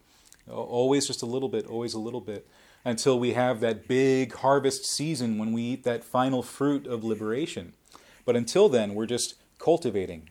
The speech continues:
working, working, working on these things.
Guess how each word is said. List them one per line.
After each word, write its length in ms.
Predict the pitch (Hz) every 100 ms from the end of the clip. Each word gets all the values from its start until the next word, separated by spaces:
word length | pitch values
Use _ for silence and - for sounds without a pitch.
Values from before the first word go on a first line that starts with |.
| -
working, 600 | 107 131 139 107 87 80
working, 540 | 104 110 123 120 92 95
working 320 | 117 120 110
on 140 | 104
these 180 | 98 92
things. 520 | - 120 98 - -